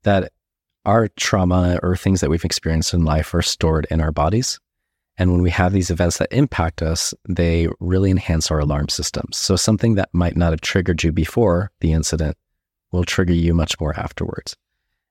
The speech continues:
And so because it's trapped in the body, you have to do somatic work to break through it. So that can involve movement. It can involve,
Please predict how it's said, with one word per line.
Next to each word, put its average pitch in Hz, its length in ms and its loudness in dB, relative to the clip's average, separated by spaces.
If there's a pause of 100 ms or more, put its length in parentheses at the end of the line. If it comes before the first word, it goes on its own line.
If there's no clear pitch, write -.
And 90 180 0
so 85 220 4
because 95 380 0
it's 92 140 0
trapped - 340 -2
in 82 60 2
the 82 60 0
body, 101 460 0 (440)
you 92 180 2
have 85 240 -2
to 90 100 -2
do 82 280 2
somatic 80 560 0
work 73 240 -4
to 69 340 -2
break 78 260 -2
through - 220 -6
it. - 100 -10
So - 140 -2
that 78 120 0
can 87 120 0
involve 78 340 2
movement. 113 540 2 (400)
It - 100 -6
can 87 140 2
involve, 80 480 0